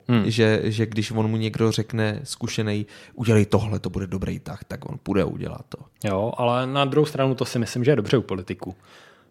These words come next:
Speaker 1: Víš, jakože oni nemůžou být experti na všechno, jsou to přesně tady ty loutky, musí si umět nechat poradit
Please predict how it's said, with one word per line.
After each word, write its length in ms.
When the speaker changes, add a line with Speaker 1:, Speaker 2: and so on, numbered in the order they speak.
Speaker 1:
Víš, 220
jakože 560
oni 240
nemůžou 360
být 180
experti 420
na 80
všechno, 540
jsou 200
to 100
přesně 340
tady 220
ty 100
loutky, 420
musí 280
si 140
umět 260
nechat 260
poradit 500